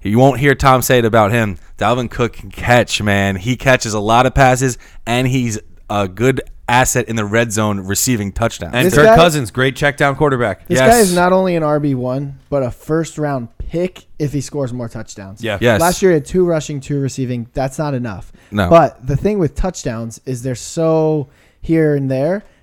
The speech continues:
Speaker 3: that
Speaker 1: Yes.
Speaker 3: he could blow up to a double digit touchdown guy, and he has no other flaws in his game
Speaker 2: Right.
Speaker 1: No.
Speaker 3: statistically or eye test, whatever you wanna call it, that if he scores ten touchdowns, this guy's an R B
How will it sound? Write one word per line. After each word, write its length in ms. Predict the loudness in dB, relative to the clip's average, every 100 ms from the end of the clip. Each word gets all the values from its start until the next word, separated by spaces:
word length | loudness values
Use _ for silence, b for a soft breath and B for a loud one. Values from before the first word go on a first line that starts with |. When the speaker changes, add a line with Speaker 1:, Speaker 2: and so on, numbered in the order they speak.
| -2
Speaker 3:
that 100 | 0
Speaker 1:
Yes. 220 | 0 -2
Speaker 3:
he 120 | -4
could 320 | -4 -6 -4
blow 300 | 2 6 6
up 180 | 6 2
to 100 | 0
a 40 | -2
double 240 | 0 -2
digit 260 | -2 -4 -4
touchdown 420 | -6 -4 -6 -6
guy, 340 | -6 -6 -6 -8 b -10
and 80 | -4
he 80 | -2
has 220 | -2 -4
no 320 | -2 0 2
other 220 | 2 2
flaws 360 | 0 -2 -2 -2
in 80 | -6
his 120 | -6
game 260 | -8 -6 -4
Speaker 2:
Right. 220 | -4 -4
Speaker 1:
No. 140 | -2
Speaker 3:
statistically 880 | -2 0 -2 -2 -6 -4 -2 0 -2
or 300 | -2 -4 -6 -6
eye 200 | -4 -4
test, 340 | -2 -4 -4
whatever 240 | -4 0 0
you 100 | 0
wanna 180 | -2 -6
call 280 | -6 -4 -6
it, 120 | -8 b b -6
that 100 | -4
if 80 | -2
he 100 | -4
scores 320 | -2 -2 -2
ten 180 | -4 -6
touchdowns, 540 | -4 -6 -4 -6 -8 -16 _ _
this 120 | -4
guy's 200 | 0 0
an 80 | 0
R 240 | 0 0
B 300 | 2 2 0